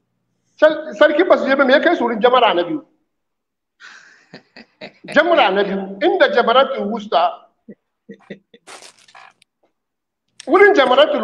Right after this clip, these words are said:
Speaker 1: Wusta.
Speaker 2: Yanzu, yanzu, yanzu mun ji. Malam Sidi Bashir Hankuri, kana da minti biyar. Muna jin ka kai ma.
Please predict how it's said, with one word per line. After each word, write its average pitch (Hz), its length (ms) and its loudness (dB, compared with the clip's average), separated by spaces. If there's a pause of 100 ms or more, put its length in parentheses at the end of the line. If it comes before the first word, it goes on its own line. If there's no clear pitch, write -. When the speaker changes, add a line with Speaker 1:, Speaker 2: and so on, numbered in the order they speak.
Speaker 1:
Wusta. 190 560 -2 (320)
Speaker 2:
Yanzu, 170 440 -4
yanzu, 160 320 -6
yanzu 160 260 -8
mun 156 180 -10
ji. 123 200 -18 (840)
Malam 190 460 -6 (160)
Sidi 208 300 -14
Bashir 151 260 -12
Hankuri, 147 320 -12
kana 196 240 -14
da 135 80 -12
minti 143 360 -16
biyar. 98 260 -12 (960)
Muna 131 480 -4
jin 113 180 -16
ka 95 120 -20
kai 90 200 -18
ma. 82 80 -20